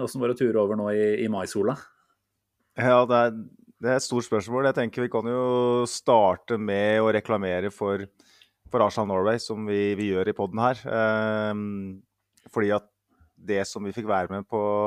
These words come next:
Speaker 2: på Emirates Stadium på lørdagskvelden,
Speaker 1: Mm.
Speaker 2: var vel en, eh, femti seksti pluss, eh, Gunners på, på stadion, eh, til middag og fotballprat og, og pilsing, og,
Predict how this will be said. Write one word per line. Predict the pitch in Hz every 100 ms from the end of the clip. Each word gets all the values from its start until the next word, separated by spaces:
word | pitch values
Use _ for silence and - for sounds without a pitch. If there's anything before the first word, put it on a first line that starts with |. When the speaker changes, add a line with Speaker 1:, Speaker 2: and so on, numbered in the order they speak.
| 104 101 104 101
Speaker 2:
på | 107
Emirates | 95 101 101
Stadium | 98 95 104
på | 104
lørdagskvelden, | 101 92 98 - - 107 135 104 85
Speaker 1:
Mm. | - _ _ _ -
Speaker 2:
var | 95
vel | 98 101
en, | 104 101
eh, | 101 101 101
femti | 104 92 95
seksti | 101 85 - 104 104 104 101 101 101 101 101 101 101
pluss, | 107 110 - -
eh, | - 110 107 104 101
Gunners | 101 98 110 -
på, | - 104 104 101 101
på | 107
stadion, | 101 92 107 123 _
eh, | - 101 101 -
til | 110
middag | 107 82 107 107 104
og | 104 104 104 104 101 104 _ - _ _ _ _
fotballprat | - 101 98 104 110 -
og, | 117 113 113 110 107
og | 110
pilsing, | 117 98 135 156
og, | 135 127